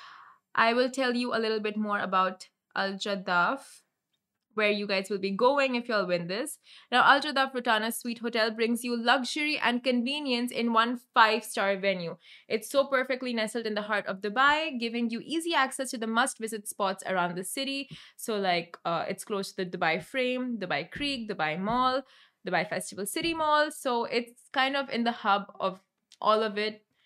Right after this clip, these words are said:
And yeah, you guys will be winning a five hundred dirham voucher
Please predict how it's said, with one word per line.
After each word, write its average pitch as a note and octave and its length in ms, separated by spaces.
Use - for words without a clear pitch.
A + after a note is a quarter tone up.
And F#3+ 480
yeah, C#4 200
you C#4 120
guys B3+ 220
will C4+ 80
be B3+ 160
winning A#3+ 460
a F#3+ 180
five A#3 340
hundred A#3 300
dirham G#3 480
voucher B3+ 640